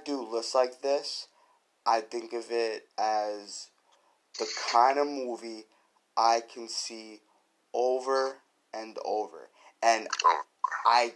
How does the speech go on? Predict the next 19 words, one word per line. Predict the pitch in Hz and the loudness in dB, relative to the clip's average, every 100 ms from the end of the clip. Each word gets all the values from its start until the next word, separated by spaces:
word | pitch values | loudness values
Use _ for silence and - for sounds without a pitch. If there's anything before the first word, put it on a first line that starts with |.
| - | -10
can | - - 151 170 | -10 -2 -2 -4
do | 160 156 156 | -10 -8 2
that | 151 107 | 2 2
with | 123 - | -2 -6
Major | 120 117 117 110 | -8 -8 -6 -10
League, | 95 - _ _ - _ _ - | -10 -18 _ _ -20 _ _ 4
but | 123 104 - - - - | 4 4 -2 -20 -18 -10
the | 117 | -8
movies | 117 131 135 123 | -4 -4 -4 0
that | 131 123 | 2 2
I | |
put | 123 135 117 | 0 -2 0
on | 113 113 | -2 -4
this | 120 127 - 107 | -6 -4 -8 -10
list, | 95 90 - - _ - - - _ 113 | -14 -14 -18 -20 _ -12 -12 -14 _ 2
I | 113 107 110 110 | 4 4 2 2
watch | 107 104 - - - - - - - _ _ 120 | 2 0 -2 -8 -8 -10 -14 -14 -14 _ _ 0
over | 127 - | 0 2
that. | 104 - - | 4 4 2